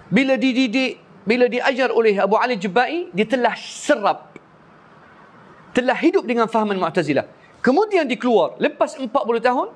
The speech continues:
Abul Hasan Al-Asy'ari keluar daripada Mu'tazilah dan ikut satu, seorang tokoh kalam, nama dia, uh, Abdullah ibn Sa'id ibn Kullab.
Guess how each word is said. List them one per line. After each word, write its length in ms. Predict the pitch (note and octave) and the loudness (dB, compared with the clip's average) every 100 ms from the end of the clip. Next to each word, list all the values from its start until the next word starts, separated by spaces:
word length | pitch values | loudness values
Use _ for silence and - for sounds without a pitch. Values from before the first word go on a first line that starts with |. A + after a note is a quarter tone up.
| - - - - - | -20 -20 -20 -14 -4
Abul 240 | F#3 F#3 | 0 0
Hasan 320 | - - F3+ - | 0 -2 -2 -2
Al-Asy'ari 400 | - D4 A4 - | 0 0 0 2
keluar 320 | A#4+ D4+ G3+ | 2 2 0
daripada 480 | G3+ G3+ F#3 F3 F3 | -2 0 0 0 -2
Mu'tazilah 560 | F#3+ F3+ A3+ A3+ D#4 F#4 - - _ - - - | -4 -2 0 0 0 -2 -4 -20 _ -20 -20 -14
dan 180 | - G3+ G#3 | -2 -2 -2
ikut 240 | C4+ G#3+ | -2 -2
satu, 560 | G#3 A#3 A#3 A3 F3 D3+ - - | 0 -2 -2 -6 -4 -6 -14 -8
seorang 480 | - - A#3+ G3 F3 | -2 2 2 2 0
tokoh 400 | A3+ A3+ G3+ D#3+ | 0 0 -2 -2
kalam, 560 | F#3+ F#3+ A#3 C#4+ F#4 A#4 - _ _ _ - _ _ _ - - - - | 0 2 2 2 0 -2 -18 _ _ _ -20 _ _ _ -20 -20 -20 -4
nama 220 | G3 A#3+ A#3 | -2 0 0
dia, 240 | A3 A3 A3 - - _ _ - F3+ | 2 2 2 -2 -20 _ _ 0 2
uh, 120 | F3+ | 2
Abdullah 560 | F#3+ F3 G3 A#3+ B3 - | 0 0 2 2 2 0
ibn 160 | F#3 | -4
Sa'id 320 | G3 A3+ A3+ G#3+ | -2 0 0 -2
ibn 160 | F3+ F3+ | -2 0
Kullab. 440 | F#3 F3+ D3+ - | 2 4 2 0